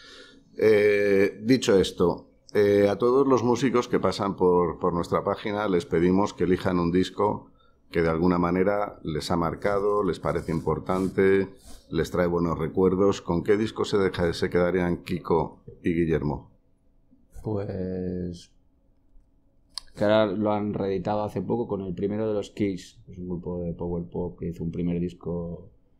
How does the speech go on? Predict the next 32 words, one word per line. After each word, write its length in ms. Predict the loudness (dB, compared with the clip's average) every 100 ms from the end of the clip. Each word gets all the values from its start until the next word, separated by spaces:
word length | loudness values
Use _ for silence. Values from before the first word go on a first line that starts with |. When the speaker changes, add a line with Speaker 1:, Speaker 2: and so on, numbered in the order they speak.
| _
Speaker 2:
brutal, 600 | -4 -2 -2 -2 -4 -8 -16 _
con 220 | _ -12 -10
el 60 |
que 100 | -8
no 80 | -6
hay 140 | -6
canción 380 | -6 -8 -4 -4
mala 360 | -2 -4 -8 -12 -16
y 120 | -12 -6
que 280 | -4 -2
yo 100 | -2
creo 140 | -4 -4
que 60 |
nos 140 | -6 -6
ha 60 | -6
influido 440 | -4 -2 -2 -2
desde 140 | -4
el 40 | -6
principio, 640 | -6 -6 -6 -8 -8 -10 -14 _ _ _ _ _ _ -6
y 600 | -4 -2 -2 -2 -4 -6
yo 80 | -6
creo 120 | -6
que 80 | -6
ese, 140 | -10
ese 160 | -10 -8
disco 840 | -8 -10 -8 -6 -6 -8 -12 -14 -18 -20 _ _ _ _ -12
es 140 | -6
un 80 | -6
disco, 580 | -6 -8 -6 -6 -8 -12
bueno, 260 | -12 -14 -16 _ _
muy 160 | -6 -2
bueno 340 | -2 -2 -6